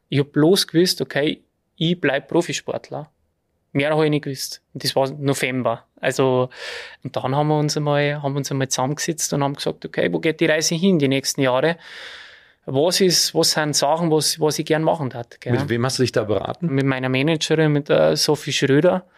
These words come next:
Speaker 1: haben wir uns echt einmal einen Tag Zeit genommen und die, wir kennen uns fünfzehn Jahre. Die, die Sophie kennt mich, kennt mich wahrscheinlich besser, wie ich mich selber kenn.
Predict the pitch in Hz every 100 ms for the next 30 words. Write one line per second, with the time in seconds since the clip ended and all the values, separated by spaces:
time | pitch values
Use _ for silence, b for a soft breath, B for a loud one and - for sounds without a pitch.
0 | B B B B B - 143 147 147 139
1 | 147 151 175 160 151 143 143 - - 120
2 | 131 - 180 202 202 165 135 - 196 147
3 | 135 - 135 160 165 160 - 185 - -
4 | 160 156 165 156 135 135 - b b b
5 | b b _ 131 - 143 - 151 143 139
6 | 143 143 143 139 139 135 - _ _ _
7 | _ _ _ - 151 160 139 143 147 139
8 | 131 151 156 - 143 147 143 131 131 156
9 | 160 - 165 165